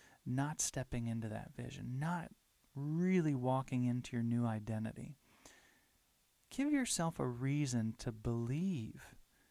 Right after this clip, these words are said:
your "I am" today. So if you want to be that person that really believes, "I am loving," step into that today. Prove it to yourself.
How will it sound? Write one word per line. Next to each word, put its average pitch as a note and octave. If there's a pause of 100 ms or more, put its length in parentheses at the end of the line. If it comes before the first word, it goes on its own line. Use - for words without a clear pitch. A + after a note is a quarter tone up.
(200)
your A#2
"I A2+
am" G#2
today. - (1400)
So D3
if C#3
you F#3
want D#3+
to D3
be B2+
that B2
person A#2
that A2+ (580)
really D3
believes, B2 (1000)
"I A#2+
am A#2
loving," C3 (1200)
step A#3
into A3
that -
today. - (340)
Prove G#3
it -
to A2
yourself. -